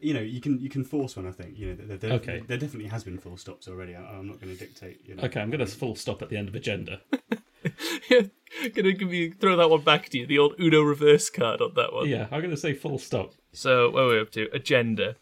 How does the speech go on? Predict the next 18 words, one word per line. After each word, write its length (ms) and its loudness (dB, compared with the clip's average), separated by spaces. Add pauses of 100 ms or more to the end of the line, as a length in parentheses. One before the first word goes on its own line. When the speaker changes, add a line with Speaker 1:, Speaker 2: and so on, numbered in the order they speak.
Speaker 3:
Must 240 -4
be 80 0
above 400 4
a 80 -6
certain 380 2
agenda. 580 -4 (280)
Speaker 2:
Full 220 -6
stop. 360 -12 (340)
Speaker 3:
Quite 460 0 (680)
Speaker 2:
Surprisingly, 840 -6 (360)
Speaker 3:
your 520 8 (760)
Speaker 2:
trousers 680 -4 (680)
Speaker 3:
don't 500 6 (300)
Speaker 2:
fit 400 -6 (560)
Speaker 3:
in 400 2 (680)
Speaker 2:
with 380 -6 (480)
Speaker 3:
my 420 -2 (400)
Speaker 2:
agenda. 480 4